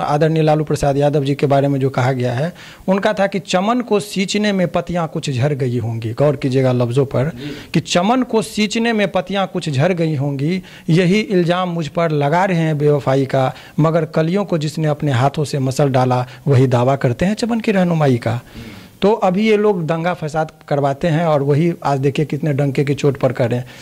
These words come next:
Speaker 1: नरेंद्र मोदी जी में ऐसा कुछ भी कमाल नहीं है, लेकिन फिर भी वो अपने आप को इस तरह से प्रचारित कर रहे हैं। तो हम लोगों को बस सच्चाई से लोगों को अवगत करा देना है।
Speaker 2: आपका टैग है, लोगो है, हिंदू, मुस्लिम, सिख, ईसाई आपस में है भाई भाई, फिर लिखा उसमें "सबका मालिक एक है"।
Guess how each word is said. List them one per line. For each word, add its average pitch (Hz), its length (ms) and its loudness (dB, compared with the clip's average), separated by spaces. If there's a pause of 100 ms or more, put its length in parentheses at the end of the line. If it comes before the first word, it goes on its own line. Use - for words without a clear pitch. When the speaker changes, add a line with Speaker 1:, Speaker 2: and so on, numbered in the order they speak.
(220)
Speaker 1:
नरेंद्र 185 340 2
मोदी 208 220 -2
जी 214 100 -4
में 214 120 0
ऐसा 202 140 0
कुछ 208 240 -4
भी 262 80 0
कमाल 165 340 0
नहीं 123 200 -4
है, 107 200 -8 (320)
लेकिन 196 280 2
फिर 202 180 -2
भी 226 100 2
वो 208 120 4
अपने 190 260 2
आप 165 200 2
को 190 80 0
इस 170 100 0
तरह 175 140 4
से 165 100 -2
प्रचारित 160 440 0
कर 147 160 0
रहे 131 180 0
हैं। 139 120 -6 (280)
तो 202 60 0
हम 196 320 0
लोगों 214 260 2
को 220 140 0
बस 208 140 2
सच्चाई 208 500 -2
से 185 140 -2
लोगों 165 260 -2
को 147 100 -2
अवगत 131 300 0
करा 117 200 -2
देना 110 220 -6
है। - 180 -8
Speaker 2:
आपका 214 340 -2
टैग 196 380 -6
है, 120 140 -8
लोगो 196 400 -2
है, 127 280 -6 (480)
हिंदू, 202 360 0
मुस्लिम, 190 380 -2
सिख, 190 300 -4
ईसाई 160 400 -2
आपस 151 400 -4
में 160 120 -2
है 147 120 -2
भाई 143 300 0
भाई, 127 340 -2 (360)
फिर 175 80 4
लिखा 180 300 0
उसमें 175 200 -6
"सबका 170 420 -2
मालिक 165 380 -4
एक 160 200 -2
है"। 127 220 -6